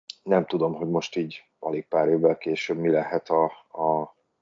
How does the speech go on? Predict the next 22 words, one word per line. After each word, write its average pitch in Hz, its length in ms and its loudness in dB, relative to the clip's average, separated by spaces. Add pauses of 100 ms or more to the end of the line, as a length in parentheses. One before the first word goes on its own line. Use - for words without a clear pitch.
(580)
tehát, - 180 -10
hogyha 90 260 4
ő 98 200 10
a 90 60 6
probléma, 95 540 6
hogy 92 280 2
pontosan 95 440 -8
mi 90 100 -2
lehet 85 280 -2
a 90 40 -6
gyökere 80 560 -2 (1700)
ennek. 76 520 -6 (960)
De 85 540 4 (960)
azt 101 120 -6
azért 101 200 4
ne 98 120 6
feledjük, 85 460 2
hogy 85 140 -2
a 85 40 4
Juventus 85 520 0
azért 85 200 -2
elfogyasztott 80 1200 -2